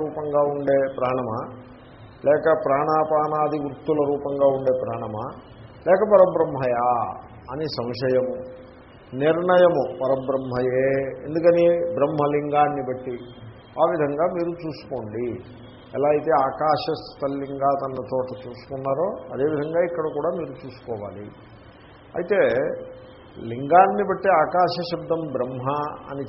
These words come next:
చెప్పి ఆకాశ శబ్దము కేవలము భూతాకాశమునందు మాత్రమే కాక బ్రహ్మయందు కూడా ప్రయోగింపబడుతూ ఉన్నది అని అక్కడ యదేష ఆకాశ ఆనందో న స్యాత్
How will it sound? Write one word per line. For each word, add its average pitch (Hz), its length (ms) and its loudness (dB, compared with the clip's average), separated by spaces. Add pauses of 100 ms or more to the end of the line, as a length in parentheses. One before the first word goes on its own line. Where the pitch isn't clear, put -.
చెప్పి 165 280 -4 (760)
ఆకాశ 175 420 0 (180)
శబ్దము 170 400 0 (240)
కేవలము 165 520 0 (360)
భూతాకాశమునందు 151 1000 0 (120)
మాత్రమే 143 440 -4
కాక 113 300 -4 (340)
బ్రహ్మయందు 151 580 -4 (100)
కూడా 165 160 4 (120)
ప్రయోగింపబడుతూ 165 880 0 (180)
ఉన్నది 135 480 -4 (920)
అని 175 180 0 (460)
అక్కడ 156 220 0 (880)
యదేష 127 440 4
ఆకాశ 127 760 0 (360)
ఆనందో 131 500 -2 (220)
న - 20 -4 (140)
స్యాత్ 131 640 0